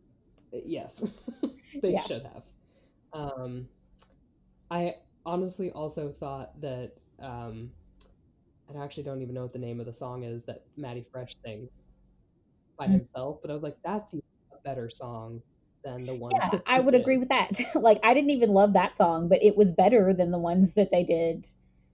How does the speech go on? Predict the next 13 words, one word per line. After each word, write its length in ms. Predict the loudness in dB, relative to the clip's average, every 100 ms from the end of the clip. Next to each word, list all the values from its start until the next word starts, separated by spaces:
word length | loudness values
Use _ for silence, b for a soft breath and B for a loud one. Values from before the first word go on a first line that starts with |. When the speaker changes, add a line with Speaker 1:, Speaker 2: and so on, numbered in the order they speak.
| _ _ _ _ _ _
Speaker 2:
for 100 | -6 -4 -6
Speaker 1:
It 100 | -6
really 220 | -2 0
Speaker 2:
Nationals. 40 | 0
Speaker 1:
was. 300 | -2 -6 -12 _ _
And 140 | -8 -6
that's 260 | -6 -6
what 120 | -10 -8
happens 560 | -8 -8 -12 -12 -14 _ _ -12
when 160 | -10
you 140 | -10 -10
write 220 | -8 -8
your 140 | -8